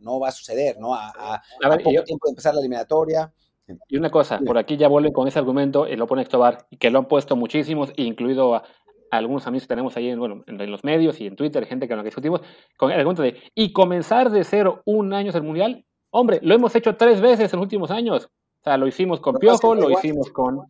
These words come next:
Speaker 2: con el Vasco, lo hicimos en, con, con, otra vez con el Vasco. O sea, no es que nos haya ido diferente con el Piojo o con el Vasco, o sea, que lo que nos fue con La Volpe o con quién más duró, o con Osorio. O sea, no, n-, el propio, este, Mejía Barón, ¿cuándo llegó? ¿Faltando año y medio, más o menos?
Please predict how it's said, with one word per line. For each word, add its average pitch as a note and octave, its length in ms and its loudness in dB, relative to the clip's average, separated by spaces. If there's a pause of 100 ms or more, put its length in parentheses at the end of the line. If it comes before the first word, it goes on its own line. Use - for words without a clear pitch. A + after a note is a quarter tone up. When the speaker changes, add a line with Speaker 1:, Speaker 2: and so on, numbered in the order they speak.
Speaker 2:
con C#3 120 0
el C3 80 0
Vasco, A3 360 4
lo F3 80 2
hicimos C#3 280 -6
en, C3+ 80 -6
con, C3+ 240 -6 (100)
con, G3+ 200 -2
otra E3+ 180 4
vez - 60 0
con - 120 -2
el C3+ 100 2
Vasco. G#3+ 300 4
O G#3 140 -2 (200)
sea, - 320 2
no F3+ 160 2
es B3 80 6
que B3+ 100 2
nos G3 140 0
haya G#3+ 120 4
ido G#3+ 100 4
diferente F#3+ 480 4
con D#3 160 2
el C3+ 120 -2
Piojo G3 300 4
o D3 80 2
con C#3 140 -2
el C3 80 0
Vasco, F3 260 2
o D#3+ 80 6
sea, G#3+ 180 -2 (280)
que D3+ 100 2
lo C3 100 6
que C#3 60 0
nos B2+ 80 -2
fue F#3 100 0
con D#3+ 140 0
La B2+ 100 4
Volpe F3 500 4
o B2 260 2
con A#2+ 160 -2
quién D3+ 160 -4
más D#3 120 -2
duró, C#3+ 180 0
o C#3 120 -4
con B2 140 0
Osorio. G#3+ 400 0 (480)
O - 20 -20
sea, C3 140 -2
no, D#3 220 0
n-, E3+ 260 -4 (100)
el D3 100 -8
propio, G3 440 4 (340)
este, C#3 240 -6
Mejía D3 180 2
Barón, G#3 240 6
¿cuándo F#3+ 240 4
llegó? C#3+ 260 2
¿Faltando E3+ 360 -2
año F3+ 80 -4
y F3 40 -4
medio, A#3 220 -4
más G#3 160 -8
o F#3+ 40 -6
menos? A#3+ 440 -8